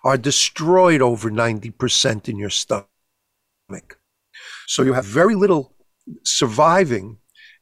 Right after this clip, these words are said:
to get into that small intestine to reach the colon.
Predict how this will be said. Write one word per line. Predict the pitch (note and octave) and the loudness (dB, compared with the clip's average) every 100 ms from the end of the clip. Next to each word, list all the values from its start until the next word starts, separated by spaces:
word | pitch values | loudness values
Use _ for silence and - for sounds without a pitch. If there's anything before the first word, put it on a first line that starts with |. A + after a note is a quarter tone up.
| _ - | _ -10
to | B2+ | -2
get | C3+ E3 | 0 2
into | F3 F3 | 0 0
that | E3+ D3 | 0 0
small | - - D#3 E3 E3 | -2 -2 2 2 2
intestine | D#3+ - D3 - - C3 | -4 -2 -2 -2 -6 -8
to | - | -6
reach | A#2+ D3+ G3+ - | -4 -2 -2 -6
the | - | -8
colon. | - C3+ G#2+ F#2+ F#2 | -4 -2 -2 -6 -14